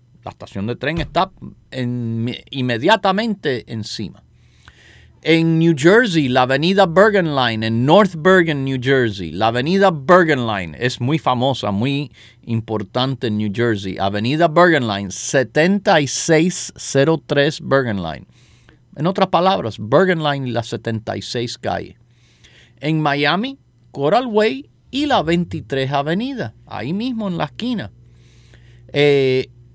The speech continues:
en Los Ángeles, California, Huntington Park es el barrio, sesenta once Pacific Boulevard. Sesenta once Pacific Boulevard.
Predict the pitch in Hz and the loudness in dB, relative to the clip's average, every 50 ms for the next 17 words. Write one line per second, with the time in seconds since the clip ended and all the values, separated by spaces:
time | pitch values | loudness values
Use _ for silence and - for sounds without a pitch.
0 | _ - - - 165 185 185 180 175 180 175 - 208 226 269 240 254 220 165 117 | _ -14 -2 2 2 4 4 4 4 4 2 2 2 2 2 0 -2 -2 -4 -6
1 | 110 - - - - - - - - - - - - - - - - 135 143 151 | -8 -8 -10 -12 -14 -16 -18 -20 -20 -20 -20 -20 -20 -20 -18 -8 -2 -2 -2 -2
2 | 147 - - 180 214 254 262 240 196 110 - - - - - - - - 185 247 | -2 -2 0 0 0 0 -2 -4 -8 -8 -10 -12 -16 -20 -20 -6 0 2 2 2
3 | 294 302 262 - - 302 294 240 - 277 269 254 226 - - 247 277 277 262 - | 2 0 -2 -4 -4 -4 -4 -4 -4 -4 -4 -4 -4 -2 0 0 2 0 0 -2
4 | - 208 190 196 196 180 160 175 190 190 165 - 135 107 90 - - _ _ - | -4 -2 -2 -2 -2 0 2 4 4 4 2 0 -2 -6 -6 -8 -12 _ _ -20
5 | - - - - - - - - - - - - - - 180 165 160 - - - | -20 -20 -20 -20 -20 -20 -20 -20 -16 -10 -8 -6 0 2 4 4 4 2 0 0
6 | 214 233 254 277 - - 285 285 - - - 220 233 233 226 - - 262 202 - | 0 0 0 -2 0 0 2 2 2 0 0 0 2 2 0 -2 -4 -4 -4 -4
7 | 196 160 - - 165 160 180 170 147 123 131 135 127 113 98 92 82 71 69 - | -4 -4 -2 -2 -2 -2 -4 -8 -6 -4 -2 0 0 0 -2 -2 -4 -6 -6 -12
8 | - - - - - - - - - _ _ _ - - - - - 233 277 294 | -18 -20 -20 -20 -20 -20 -20 -20 -20 _ _ _ -14 -12 -6 -2 0 0 0 0
9 | - - 262 262 269 285 285 - - 277 269 262 254 262 269 262 233 - - 170 | -2 -4 -4 -4 -4 -4 -6 -4 -4 -2 -2 0 -2 -2 -2 -4 -6 -6 -8 -8
10 | 151 - - 131 - - 143 139 139 143 127 110 120 113 110 98 90 90 92 - | -8 -8 -8 -10 -8 -8 -8 -8 -8 -10 -12 -10 -8 -6 -6 -6 -6 -10 -12 -16
11 | - | -16